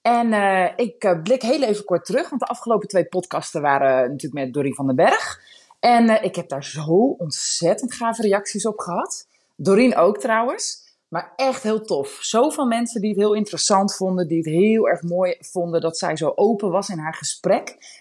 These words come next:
En wat ze uiteindelijk gedaan heeft met haar ervaringen. En dat ze nu zo'n prachtig bloeiend bedrijf heeft, hè, Intens Bijzonder. Nou ja, echt helemaal te gek. Ik vond het zelf ook heel leuk om te doen met Doreen samen. Maar ook echt super gaaf die reacties. Dus super, super dankjewel. Echt heel tof.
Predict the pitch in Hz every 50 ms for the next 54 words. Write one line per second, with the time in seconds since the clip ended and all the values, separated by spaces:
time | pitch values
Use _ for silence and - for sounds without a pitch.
0 | _ - - 165 165 170 180 180 - - - 170 170 - - 165 170 170 - -
1 | 160 143 165 165 156 190 208 196 185 196 196 202 196 - 190 190 190 185 185 180
2 | - 196 190 196 196 196 185 196 202 196 175 165 - - 175 170 170 170 160 165
3 | 143 - - 170 165 - - 147 135 156 185 180 170 160 147 135 - 156 156 175
4 | 190 202 - 196 190 185 - - 185 208 - - 180 160 - 170 160 160 - -
5 | 147 139 165 170 185 185 202 226 285 - _ - - - - - _ - - 123
6 | 113 117 - - 165 180 - - - _ _ - 147 180 226 247 247 240 233 220
7 | 202 190 185 190 185 185 - - 165 131 - - - 143 - - 196 185 - 233
8 | 220 220 220 214 202 233 277 311 311 302 277 254 233 226 - 214 190 - 190 175
9 | 220 233 240 233 190 220 220 226 226 - - 214 208 208 220 233 269 339 - -
10 | - - - - _ _ - 170 175 - - 233 254 240 - - 190 208 208 -
11 | - - - 240 233 226 233 - - 143 135 135 135 - 156 127 139 135 123 101
12 | - - - 143 123 - 185 175 180 - - - 277 285 294 285 - 269 240 -
13 | - 254 240 - - 220 196 190 196 208 208 - 202 151 127 123 - - - -
14 | 208 208 - - 190 190 - - 135 120 104 - -